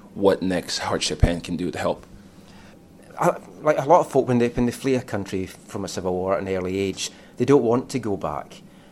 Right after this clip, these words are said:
Speaker 2: Why has it been important for you to, to go back and to give back?
Speaker 1: Yeah, um, yeah, that's true. Um, I do meet a lot of people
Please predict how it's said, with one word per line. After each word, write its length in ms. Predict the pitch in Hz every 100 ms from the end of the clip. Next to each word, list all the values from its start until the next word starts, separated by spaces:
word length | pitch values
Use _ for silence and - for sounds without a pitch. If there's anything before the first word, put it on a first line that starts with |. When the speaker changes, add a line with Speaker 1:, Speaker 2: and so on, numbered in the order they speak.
| - -
Speaker 2:
Why 140 | 147
has 140 | 175
it 80 | 185
been 120 | 165
important 560 | 160 - 120 127 139 -
for 400 | - - 127 147
you 300 | 127 123 131
to, 220 | - 110
to 200 | - -
go 280 | 95 117 135
back 340 | 117 110 110
and 240 | 107 104 95
to 100 | 98
give 260 | 104 131 -
back? 200 | 73 -
Speaker 1:
Yeah, 480 | 113 107 101 - -
um, 540 | - 98 95 95 101 - - - - - -
yeah, 240 | 90 95
that's 220 | 95 -
true. 400 | - 120 104 90 - -
Um, 300 | 95 95 90
I 120 | 90 95
do 200 | 117 110
meet 240 | 120 -
a 120 | 92
lot 320 | 90 90 104 113
of 200 | 110 -
people 500 | 110 104 92 90